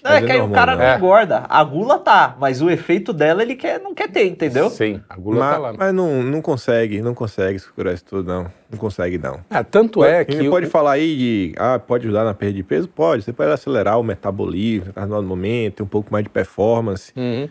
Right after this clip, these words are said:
Speaker 2: Mas os hormônios anabolizantes aí, que qualquer atleta, bodybuilder usa,
Speaker 3: Hum.
Speaker 2: Pouquíssimos. Tem um efeito realmente aí que pode at-, atuar em torno de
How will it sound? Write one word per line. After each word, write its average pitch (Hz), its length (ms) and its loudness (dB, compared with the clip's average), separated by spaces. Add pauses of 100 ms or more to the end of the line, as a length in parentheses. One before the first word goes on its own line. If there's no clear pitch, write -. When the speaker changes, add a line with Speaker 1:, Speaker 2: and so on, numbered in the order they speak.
Speaker 2:
Mas 113 240 0
os 117 60 -2
hormônios 139 360 0
anabolizantes 127 680 0
aí, 113 280 0
que 110 200 -8
qualquer 104 360 -4 (100)
atleta, 110 760 -4
bodybuilder 107 680 -2
usa, 123 280 0 (360)
Speaker 3:
Hum. 117 140 -4
Speaker 2:
Pouquíssimos. 123 560 -4
Tem 117 100 -6
um 117 60 0
efeito 113 360 -4
realmente 110 520 -2
aí 101 100 0
que - 80 -20
pode 104 380 -2
at-, 104 100 -2 (160)
atuar 110 680 -2
em 113 80 -6
torno 107 280 -2
de 98 560 -2